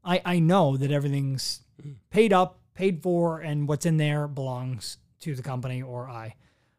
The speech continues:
Speaker 1: Um, very important to pay the bills, and I can tell you that it, it's not a normal thing.
Speaker 2: Yeah, I mean, I, I can tend to fe-, agree with you. I tend to be the same way with my own, uh, stuff, where I hate having stuff floating out there. But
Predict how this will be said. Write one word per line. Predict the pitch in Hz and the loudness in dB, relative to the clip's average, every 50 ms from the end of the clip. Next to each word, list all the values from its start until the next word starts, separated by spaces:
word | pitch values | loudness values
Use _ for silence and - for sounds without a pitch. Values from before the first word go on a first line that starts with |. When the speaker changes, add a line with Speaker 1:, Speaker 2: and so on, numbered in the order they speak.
| _ _ _ | _ _ _
Speaker 1:
Um, | 156 147 147 139 135 135 131 127 123 123 135 - _ _ _ _ _ _ _ _ _ _ _ _ _ _ _ _ _ - | -4 -4 -2 -2 -2 -2 -4 -4 -6 -8 -10 -14 _ _ _ _ _ _ _ _ _ _ _ _ _ _ _ _ _ -8
very | 160 175 202 208 220 | 0 4 6 8 8
important | 220 185 139 175 175 139 156 147 | 6 6 4 2 0 0 -2 -6
to | |
pay | 123 - 147 139 | -4 -4 -4 -4
the | 135 | -4
bills, | 127 135 127 120 117 127 - - - | -4 -6 -6 -6 -8 -10 -12 -12 -8
and | 165 147 147 - | -8 -8 -6 -6
I | 165 156 180 | -4 -4 -2
can | 165 180 160 | -2 -2 -2
tell | 143 - 170 160 | -2 0 0 0
you | 160 156 147 143 | 0 2 0 0
that | 135 143 139 | 0 -2 -4
it, | 147 147 170 | -4 -4 -4
it's | 165 151 - - | -6 -6 -4 -4
not | 156 147 139 135 131 135 - | -2 -2 -2 -2 -4 -6 -6
a | 156 147 | -6 -4
normal | 143 139 139 131 127 127 135 131 127 127 120 - _ _ _ _ _ _ _ _ _ _ _ _ _ _ _ _ _ _ - | -2 -2 -2 -4 -4 -4 -4 -4 -6 -6 -8 -12 _ _ _ _ _ _ _ _ _ _ _ _ _ _ _ _ _ _ -14
thing. | - - 135 117 117 117 | -12 -10 -10 -10 -8 -2
Speaker 2:
Yeah, | - 156 135 | 0 2 2
I | 131 | 4
mean, | 127 131 135 131 | 4 4 6 6
I, | 131 131 135 135 - | 6 6 4 2 0
I | - 117 120 | 0 0 0
can | 117 - - 117 107 101 95 | 0 0 -2 -2 -2 -2 -4
tend | - - 120 107 107 | -4 -2 0 0 2
to | 101 101 98 87 85 | 0 0 -2 -4 -8
fe-, | - _ _ - 113 110 101 | -16 _ _ -8 -8 -6 -6
agree | 104 101 104 104 101 | -6 -4 -2 -2 0
with | 98 95 92 | -2 -2 -2
you. | 95 95 | -4 -4
I | 92 95 95 90 - _ | -4 -4 -4 -6 -10 _
tend | - 110 101 98 | -12 -10 -10 -8
to | 90 | -6
be | 95 92 | -6 -8
the | 87 87 | -6 -6
same | - - 101 98 95 | -6 -6 -6 -6 -4
way | 95 92 | -4 -4
with | 92 87 | -4 -4
my | 87 90 90 90 | -4 -6 -4 -4
own, | 92 92 92 90 90 85 85 82 - - - | -4 -2 -4 -4 -4 -6 -10 -12 -16 -14 -10
uh, | - 92 87 85 | -8 -8 -8 -8
stuff, | - - - - 101 85 87 82 - - - | -10 -12 -8 -6 -6 -6 -8 -10 -16 -18 -10
where | - 104 95 87 | -8 -6 -6 -4
I | 87 85 | -6 -8
hate | - - 82 80 - | -8 -10 -12 -12 -10
having | 90 98 98 92 87 90 87 | -8 -8 -8 -8 -8 -10 -12
stuff | - - - 92 - | -12 -12 -12 -12 -12
floating | - - 104 92 85 87 90 | -12 -12 -10 -10 -10 -8 -6
out | 92 92 87 - | -6 -6 -6 -8
there. | - 85 85 | -12 -14 -14
But | 82 80 90 82 | -14 -12 -14 -14